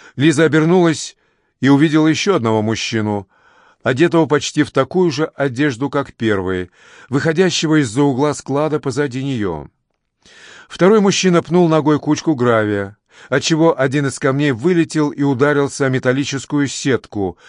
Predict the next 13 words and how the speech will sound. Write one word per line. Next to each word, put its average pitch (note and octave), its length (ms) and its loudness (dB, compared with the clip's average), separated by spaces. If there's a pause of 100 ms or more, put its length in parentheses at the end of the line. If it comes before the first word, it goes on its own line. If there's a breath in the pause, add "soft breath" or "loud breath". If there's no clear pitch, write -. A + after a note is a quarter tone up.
(280 loud breath)
после G#3 280 0
чего D#3+ 300 0
сунул D3+ 420 0
в A2 80 -2
рот C3+ 400 0 (280 soft breath)
зажжённую C3 800 -2
сигарету. G2+ 800 -6 (1500)
«Думаю, C3+ 340 2
сегодня C#3 420 0
мы C#3 120 -2
как B2+ 180 -2
следует B2 460 -2
повеселимся», B2 920 -4